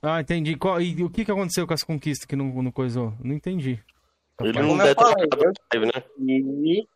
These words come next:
Speaker 3: eu esqueci a sen-, o, o, a minha gamer tag antiga. Eu
Speaker 1: Ah.
Speaker 3: esqueci.
Speaker 1: Ah, entendi. Aí você fez essa, essa, essa outra ga-, gamer tag, então, no caso, né?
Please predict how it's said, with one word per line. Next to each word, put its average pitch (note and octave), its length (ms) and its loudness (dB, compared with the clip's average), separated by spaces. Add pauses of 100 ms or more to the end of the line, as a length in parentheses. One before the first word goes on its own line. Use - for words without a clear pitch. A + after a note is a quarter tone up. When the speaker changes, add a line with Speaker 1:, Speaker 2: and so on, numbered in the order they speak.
(260)
Speaker 3:
eu E3 160 6
esqueci D#3+ 1200 2
a F3 200 6
sen-, B2+ 560 -2
o, C#3+ 800 2
o, - 40 -8 (140)
a C#3 160 6
minha C#3 360 0
gamer D3+ 380 2
tag C3 240 2
antiga. F3+ 680 -2 (420)
Eu C3 80 -6
Speaker 1:
Ah. D3 60 8
Speaker 3:
esqueci. D3 720 4 (1800)
Speaker 1:
Ah, B2+ 140 -4
entendi. B2 400 -4
Aí B2+ 140 -2
você C#3 120 -2
fez D3 200 -2
essa, D#3 260 -2
essa, C#3+ 460 -2
essa C#3 260 -2
outra C#3 340 -2
ga-, C#3 160 -4
gamer C#3 400 -2
tag, C3 240 -4
então, B2 200 -4
no B2+ 100 -4
caso, A2 340 -4
né? D#3+ 220 -4